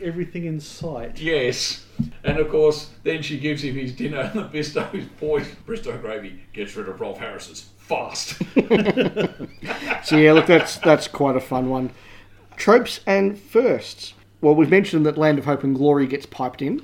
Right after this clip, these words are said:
Speaker 2: Yes, just from nowhere.
Speaker 3: From nowhere.
Speaker 1: It's the first three-hander.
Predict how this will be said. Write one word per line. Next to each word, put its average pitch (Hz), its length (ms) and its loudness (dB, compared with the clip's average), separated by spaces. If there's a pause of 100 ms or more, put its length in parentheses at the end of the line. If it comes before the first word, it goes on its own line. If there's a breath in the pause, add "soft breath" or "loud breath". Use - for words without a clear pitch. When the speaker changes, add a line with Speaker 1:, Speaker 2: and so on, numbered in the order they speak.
(140)
Speaker 2:
Yes, 139 200 -2
just - 220 -10
from 117 180 -12
nowhere. 127 440 -2
Speaker 3:
From 151 200 6
nowhere. 151 460 6 (120)
Speaker 1:
It's 139 200 -10
the 147 160 -8
first 151 400 -8 (320)
three-hander. 143 640 -8